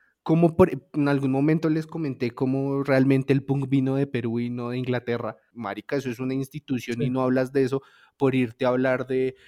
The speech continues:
Speaker 1: "Es que Café Tacuba estaba, estaban tocando con una banda", y yo, yo los vi, yo los vi, yo dije, "Guau, ellos son un éxito", y yo los saqué adelante. Me parece que es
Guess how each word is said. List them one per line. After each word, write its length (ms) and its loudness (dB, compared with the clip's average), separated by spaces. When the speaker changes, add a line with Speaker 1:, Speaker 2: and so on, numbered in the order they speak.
Speaker 1:
"Es 160 -4
que 140 -8
Café 320 -2
Tacuba 500 -4
estaba, 880 -6
estaban 420 -4
tocando 420 -8
con 180 -8
una 120 -8
banda", 220 -6
y 200 -4
yo, 340 4
yo 160 4
los 220 2
vi, 320 0
yo 140 0
los 200 0
vi, 200 -4
yo 120 0
dije, 220 0
"Guau, 320 0
ellos 240 -4
son 180 -2
un 140 -2
éxito", 380 -10
y 100 -8
yo 160 0
los 160 -4
saqué 240 -8
adelante. 420 -10
Me 140 2
parece 380 0
que 300 0
es 80 0